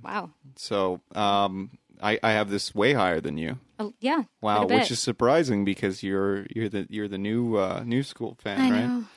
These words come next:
Speaker 1: I know.
Speaker 2: Yeah. Um, there's a handful of things that I absolutely adore about this film. I, I think, uh, off the top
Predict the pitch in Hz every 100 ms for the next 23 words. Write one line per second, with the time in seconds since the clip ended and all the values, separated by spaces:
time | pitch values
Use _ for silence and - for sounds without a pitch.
0 | - 247 220 220 196 _ 113 104 92 98
1 | - 113 110 110 107 - _ 131 135 139
2 | 151 170 160 147 120 - 107 101 92 87
3 | 92 95 - 95 87 85 - 90 90 92
4 | 95 101 95 - 101 98 98 95 98 -
5 | 101 - 139 131 - _ _ _ _ _
6 | _ _ _ _ _ _ - 143 123 -
7 | - - - - _ _ _ _ - -
8 | _ - 139 139 123 - 113 113 -